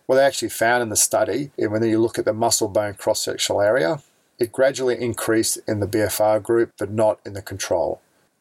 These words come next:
The muscle bone increased seven percent at the end of the first week in the B F R group, and by the end of the second week, it increased a total of nine percent. The results from the M R I scan show that the mid-thigh muscle cross-sectional area increased a total of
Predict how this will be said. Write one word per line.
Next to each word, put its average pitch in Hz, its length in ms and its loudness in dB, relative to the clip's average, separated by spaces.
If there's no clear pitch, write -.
The 113 40 0
muscle 131 280 2
bone 110 560 2
increased 117 420 2
seven 117 220 0
percent 110 420 0
at - 120 -6
the 110 80 0
end 107 100 0
of 95 60 0
the 101 80 0
first - 480 0
week 117 280 0
in 107 100 -8
the 101 60 -4
B 104 120 -2
F - 240 0
R 107 160 2
group, 113 340 0
and 107 180 -2
by 101 220 2
the 104 260 0
end 110 140 -2
of 104 60 -2
the 92 80 -4
second 127 440 0
week, 104 360 0
it 110 120 -4
increased 101 600 -2
a - 160 -20
total 104 380 0
of - 100 -8
nine 92 380 -2
percent. - 520 -4
The 113 60 0
results 127 380 2
from 113 160 -2
the 110 140 0
M 110 100 2
R 107 220 4
I 120 100 6
scan 107 460 0
show 107 260 2
that 95 160 -8
the 107 80 -2
mid-thigh 107 720 2
muscle 113 320 0
cross-sectional 107 640 0
area 120 340 2
increased 110 720 -2
a 113 40 -2
total 107 300 0
of 104 120 -2